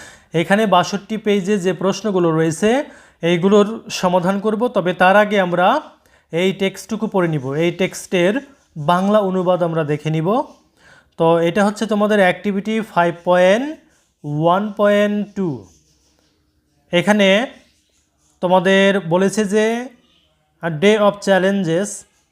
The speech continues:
বিষয়ে রিফার ভাবনাগুলো পড়ো এবং জোড়ায় বা দলে আলোচনা করে নিচের প্রশ্নগুলো, জোড়া, জোড়ায় বা দলে নিচের প্রশ্নগুলো আলোচনা করো,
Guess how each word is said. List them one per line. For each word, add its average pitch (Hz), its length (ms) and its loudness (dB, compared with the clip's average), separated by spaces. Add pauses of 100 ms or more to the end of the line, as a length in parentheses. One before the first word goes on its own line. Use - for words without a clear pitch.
(300)
বিষয়ে 170 560 2
রিফার 170 340 0
ভাবনাগুলো 180 520 -2
পড়ো 196 320 0
এবং 175 280 -2
জোড়ায় 190 380 2
বা 165 140 -2
দলে 175 280 0
আলোচনা 185 440 -2
করে 226 380 -4 (340)
নিচের 180 320 -2
প্রশ্নগুলো, 196 640 -2 (1400)
জোড়া, 202 240 4 (380)
জোড়ায় 196 280 4
বা 190 120 2
দলে 190 280 0
নিচের 196 260 -4
প্রশ্নগুলো 190 440 -4
আলোচনা 185 360 0
করো, 196 460 -2